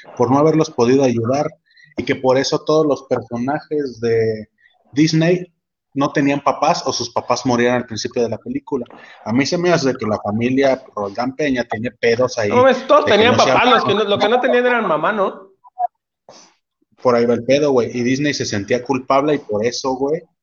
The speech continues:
Speaker 1: los mataba. Entonces yo creo que han de tener pedos ahí los Roldán Peña,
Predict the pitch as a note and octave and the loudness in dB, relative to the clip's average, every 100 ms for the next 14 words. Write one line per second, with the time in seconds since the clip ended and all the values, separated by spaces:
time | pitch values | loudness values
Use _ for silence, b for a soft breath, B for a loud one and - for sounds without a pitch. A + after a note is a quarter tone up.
0 | _ _ _ _ _ G#2 G#2 G2+ - G2+ | _ _ _ _ _ -6 -2 -2 -2 -4
1 | - C#3 C3+ - G#2+ G#2 G#2+ B2 C#3 D3+ | -2 -4 -4 -10 -12 -8 -4 -4 -2 0
2 | D#3 C#3+ A#2+ B2 - C3+ C#3+ C#3 A2 A#2 | 0 -2 -4 -4 -2 0 0 -2 -4 -2
3 | C3 A#2+ G#2+ G#2 A2 A#2+ C#3 D3+ | -2 -2 -4 -4 -6 -6 -6 -8